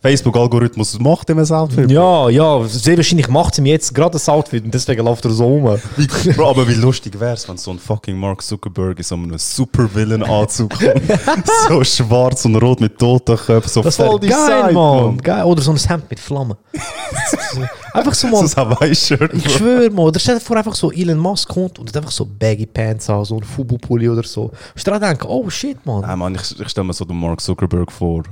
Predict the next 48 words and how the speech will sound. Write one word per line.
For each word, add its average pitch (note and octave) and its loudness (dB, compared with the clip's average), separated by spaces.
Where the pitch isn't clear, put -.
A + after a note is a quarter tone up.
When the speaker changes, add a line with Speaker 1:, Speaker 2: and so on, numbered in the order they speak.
Speaker 1:
so D#2+ -4
mit E2 -6
dem E2+ -8
Xerxes-Outfit F2+ -2
von - -4
three F2 -2
hundred, E2+ -4
Mann. D2+ -6
Speaker 2:
Oh, A#2 2
Speaker 1:
So G2 -6
Speaker 2:
er G2+ 0
hat - 2
Speaker 1:
überall F2+ 2
Speaker 2:
den A2 2
Speaker 1:
so F#2 2
Speaker 2:
Körper F#2+ 2
Speaker 1:
Ring F#2+ 4
Speaker 2:
dazu, E2+ 2
Speaker 1:
und - 2
Speaker 2:
Mann. - -2
Speaker 1:
so, F2 -4
Speaker 2:
Er D#2+ -4
hat - -2
Speaker 1:
ey. D#2 -4
Speaker 2:
den D#2+ -8
Körper A2 -4
dazu, G2+ -6
Speaker 1:
Ja, G#2+ -4
Mann, G2+ -6
Speaker 2:
Bro. F#2+ -6
Speaker 1:
das - -8
wär D2 -8
wild. D#2+ -4
Speaker 2:
Das A2 -4
stimmt. - -10
Das - -4
ist - -4
auch, G3+ -6
weißt E3+ 0
du, - -20
so - 0
ein A#2+ 0
Mark B2+ -2
Zuckerberg. - -12
Bro, C3+ -8
er D#3+ -6
ist F#3+ -4
so. G2+ -2